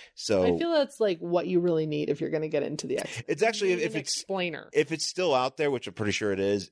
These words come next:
Speaker 1: it's a pretty good show
Speaker 2: Yeah.
Speaker 1: to get your, get yourself updated on the X-Men, like, and just picking up, like, I think they kinda pick up, like, in the eighties, like, they don't start from X-Men one.
Speaker 2: Right, which
Speaker 1: You
Speaker 2: you
Speaker 1: know, but
Speaker 2: couldn't,
Speaker 1: they,
Speaker 2: but
Speaker 1: but they go through a lot of it. So I think it's definitely, uh,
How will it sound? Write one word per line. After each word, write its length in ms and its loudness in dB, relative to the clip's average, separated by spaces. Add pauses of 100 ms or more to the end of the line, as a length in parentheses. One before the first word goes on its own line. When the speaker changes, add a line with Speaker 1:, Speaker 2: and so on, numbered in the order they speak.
Speaker 1:
it's 140 -16
a 20 -20
pretty 140 0
good 140 0
show 300 0 (120)
Speaker 2:
Yeah. 140 -12
Speaker 1:
to 200 4
get 240 -4
your, 120 2
get 280 -2
yourself 400 2
updated 560 0
on 80 0
the 140 0
X-Men, 480 0
like, 220 0
and 200 -8
just 240 -4
picking 320 -2
up, 160 0
like, 160 0 (260)
I 80 2
think 180 -2
they 100 0
kinda 260 0
pick 260 -6
up, 220 2
like, 320 0 (580)
in 120 0
the 160 -2
eighties, 400 2
like, 120 0
they 80 2
don't 160 -2
start 360 0
from 240 -12
X-Men 440 -4
one. 340 -4
Speaker 2:
Right, 320 -2 (160)
which 140 -6
Speaker 1:
You 60 0
Speaker 2:
you 40 -2
Speaker 1:
know, 120 0
but 100 -8
Speaker 2:
couldn't, 120 -10
Speaker 1:
they, 220 0
Speaker 2:
but 380 -18
Speaker 1:
but 140 -2
they 120 0
go 200 2
through 320 -2
a 40 2
lot 300 -2
of 120 -10
it. 200 -8
So 120 2
I 60 0
think 220 -4
it's 140 -8
definitely, 520 -6
uh, 140 -6